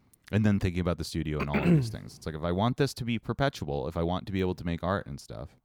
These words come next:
Speaker 1: 'cause I'm not a romantic anymore. I don't sit around
Speaker 2: Right.
Speaker 1: like some of our,
Speaker 2: <clears throat>
Speaker 1: s-,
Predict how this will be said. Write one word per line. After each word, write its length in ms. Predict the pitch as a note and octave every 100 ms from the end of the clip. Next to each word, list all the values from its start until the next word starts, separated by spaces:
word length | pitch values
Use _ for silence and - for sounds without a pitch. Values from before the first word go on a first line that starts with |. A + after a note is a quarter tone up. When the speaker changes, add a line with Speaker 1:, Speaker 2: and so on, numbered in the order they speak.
| _ _ _ _ _ _ _ -
Speaker 1:
'cause 140 | F3
I'm 120 | A3+
not 160 | A3+ A3+
a 40 |
romantic 540 | F#3+ D3 B2+ B2+ A2 E2+
anymore. 420 | B1+ G1+ - - _ _ _ -
I 80 | D3+
don't 140 | G3 F#3+
sit 160 | F3+
around 280 | D3+ G2 G2 G#2+
Speaker 2:
Right. 20 |
Speaker 1:
like 140 | F#2
some 180 | - F#2+
of 60 | F#2+
our, 160 | G#2 G3
Speaker 2:
<clears throat> 40 |
Speaker 1:
s-, 140 | E3